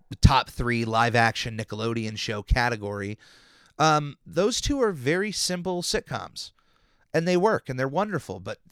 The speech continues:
The Adventures of Pete and Pete is not a sitcom, and it is, it is an, of a league of its own, in my opinion.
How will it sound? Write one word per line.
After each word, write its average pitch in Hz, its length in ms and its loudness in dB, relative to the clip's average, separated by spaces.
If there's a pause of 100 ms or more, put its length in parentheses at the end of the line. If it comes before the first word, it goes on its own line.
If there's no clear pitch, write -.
(120)
The 131 140 -6
Adventures 220 340 -2
of 147 120 -4
Pete 180 160 -6
and 131 80 -12
Pete 165 200 -6
is 113 160 -6
not 175 220 -2
a 233 40 -6
sitcom, 104 600 -8 (540)
and 139 500 -4 (580)
it 170 120 2
is, 185 280 0
it 170 140 -2
is 190 140 -2
an, 190 140 -4
of 156 220 -2
a 156 100 2
league 143 420 -2
of 151 80 0
its 120 120 -4
own, 113 360 -6 (420)
in 117 140 -12
my 113 160 -4
opinion. 104 480 -8